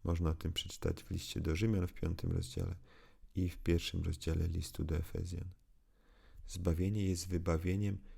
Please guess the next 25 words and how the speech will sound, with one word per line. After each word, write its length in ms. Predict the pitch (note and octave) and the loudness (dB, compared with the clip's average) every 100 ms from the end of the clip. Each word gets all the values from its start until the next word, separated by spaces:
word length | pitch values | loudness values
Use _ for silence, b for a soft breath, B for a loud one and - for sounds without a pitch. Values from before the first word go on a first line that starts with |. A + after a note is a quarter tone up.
| B | B
z 120 | - F2 | -6 0
wiecznego 680 | F2+ F2 - F#2 G2 G2+ | 2 2 2 2 4 4
potępienia 680 | F#2+ - - F#2 G2 F#2+ F#2 | 6 6 6 2 2 2 2
za 160 | F2+ E2+ | 2 0
grzech. 480 | E2 E2 E2+ F2+ - - - - - - - - - - - - _ - _ b b b b b | 0 -2 -2 -6 -12 -20 -20 -20 -20 -20 -20 -20 -20 -20 -20 -20 _ -20 _ b b b b b
Zbawienie 600 | - F#2 E2 E2+ F#2 F#2+ | -2 2 4 4 4 0
to 160 | - | 0
dar 440 | E2+ D#2+ D#2 E2+ G#2+ - | 2 6 6 4 -2 -4
i 100 | F#2 | 0
łaska 440 | F2+ F#2+ F#2+ - E2+ | 4 4 2 -2 -2
Boga 400 | F2 - F#2 F#2 - b b b b | 0 -2 -4 -6 -10 b b b b
dla 180 | F2 F#2+ | 0 2
tych, 200 | F#2 - | 2 0
którzy 500 | - - F2 F#2+ G#2+ | -4 2 4 4 0
przyjęli 560 | - - F2 F#2+ F#2+ | -2 0 2 2 0
przez 300 | - F2 F2 | 0 0 0
wiarę 340 | F#2 F#2+ G2 F#2 - B B - | 2 2 2 -2 -6 B B -6
Boże 260 | F2 E2+ D#2+ | -2 0 2
warunki 480 | D#2 D#2+ D#2+ - | 4 2 0 -4
pokuty 540 | - E2+ - A#2+ A#2+ - | -2 0 0 0 0 -2
i 280 | - G#2 F#2+ | 0 -2 0
wiarę 320 | F2 F2 F2 | 0 2 0
w 100 | E2+ | -2
Jezusa 400 | E2+ F2 F2 E2 | -2 -4 -4 -6
Chrystusa. 520 | - - - A2 - | -6 -10 -8 -8 -8